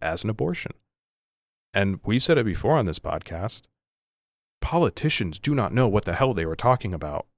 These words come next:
when it comes to abortion. Because honestly, a lot of the time, it's done by white dudes.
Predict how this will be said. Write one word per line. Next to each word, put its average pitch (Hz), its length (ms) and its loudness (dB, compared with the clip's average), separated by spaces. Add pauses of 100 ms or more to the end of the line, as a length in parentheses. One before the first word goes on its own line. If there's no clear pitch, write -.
(540)
when 107 240 6
it 107 100 0
comes 104 260 0
to 101 100 -2
abortion. 92 480 -2 (280)
Because 104 380 0
honestly, 113 640 2
a 87 100 -4
lot 95 240 2
of 107 80 2
the 95 100 0
time, 95 360 -2 (220)
it's 98 180 -2
done 92 240 2
by 104 300 6 (680)
white 104 280 0
dudes. 87 420 -6